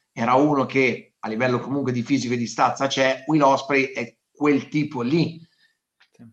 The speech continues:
Speaker 1: Molti aerial non possono arrivare a quel punto lì, perché Rey Mysterio, giustamente, che stavi nominando tu prima,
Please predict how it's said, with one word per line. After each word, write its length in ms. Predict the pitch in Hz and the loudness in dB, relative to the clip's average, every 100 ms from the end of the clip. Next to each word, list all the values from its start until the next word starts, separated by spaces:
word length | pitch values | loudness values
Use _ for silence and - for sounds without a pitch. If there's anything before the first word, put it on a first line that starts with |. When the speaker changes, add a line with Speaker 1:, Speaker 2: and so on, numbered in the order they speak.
| _ - | _ -8
Speaker 1:
Molti 1200 | 131 131 151 185 190 165 - 143 139 120 123 - _ | -4 0 4 6 8 4 2 2 2 0 -6 -18 _
aerial 760 | 139 156 151 147 151 165 165 139 | 2 4 4 4 6 4 4 0
non 260 | 135 123 | -2 -4
possono 420 | 131 190 185 - 139 | 0 2 2 0 0
arrivare 360 | 135 131 131 | 2 4 4
a 60 | 127 | 2
quel 160 | 127 | -2
punto 300 | 123 143 131 | -2 -4 0
lì, 140 | 143 135 | 0 0
perché 400 | 117 120 117 113 | 0 -2 -4 -4
Rey 240 | 120 139 156 | -2 0 0
Mysterio, 840 | 151 - 165 139 120 117 131 - - | -2 0 2 4 4 2 2 0 -12
giustamente, 600 | 117 113 117 127 135 113 | -12 -10 -6 -4 -4 -6
che 80 | 113 | -8
stavi 200 | 113 120 | -6 -6
nominando 380 | 117 120 123 131 | -4 -4 -4 -6
tu 100 | 143 | -6
prima, 380 | 135 139 135 | -4 -2 -2